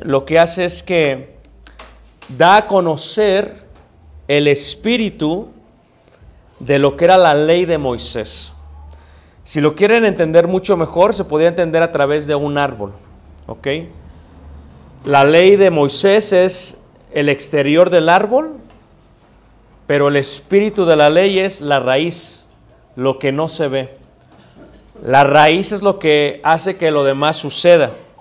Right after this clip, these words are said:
Entonces, en el Sermón del Monte, eh, se encierra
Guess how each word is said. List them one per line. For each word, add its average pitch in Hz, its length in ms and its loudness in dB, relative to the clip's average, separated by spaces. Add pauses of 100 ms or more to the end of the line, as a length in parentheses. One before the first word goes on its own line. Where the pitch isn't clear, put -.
(800)
Entonces, 190 480 0
en 185 60 0
el 175 80 2
Sermón 175 380 0
del 220 160 2
Monte, 196 640 0 (760)
eh, 147 300 2
se - 180 0
encierra 180 840 2